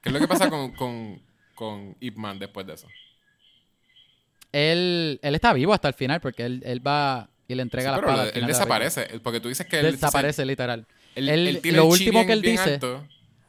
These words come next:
Speaker 2: Ajá.
Speaker 1: <laughs> Siempre va
Speaker 2: Lo
Speaker 1: más
Speaker 2: último que
Speaker 1: grande,
Speaker 2: dice
Speaker 1: ¿no?
Speaker 2: es, "No deje que, no deje que Mulan mu-, que Mulan muera". Ya.
Speaker 1: Ok, sí.
Speaker 2: Y después no lo vuelves a ver hasta el final,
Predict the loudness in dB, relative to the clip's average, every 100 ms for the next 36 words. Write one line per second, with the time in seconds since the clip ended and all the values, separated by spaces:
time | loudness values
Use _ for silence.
0 | _ _ -2 0 0 -2 -6 -8 -20 -12
1 | -8 -6 -2 0 4 6 6 4 4 4
2 | 4 2 4 4 4 4 2 0 -2 0
3 | 2 0 0 0 0 0 0 -4 -4 -4
4 | -2 -2 -4 -6 -12 _ -10 -10 -10 -14
5 | -20 -20 -20 -20 -20 -20 -4 -2 2 2
6 | 4 4 4 2 2 2 0 -2 -4 -4
7 | -6 -8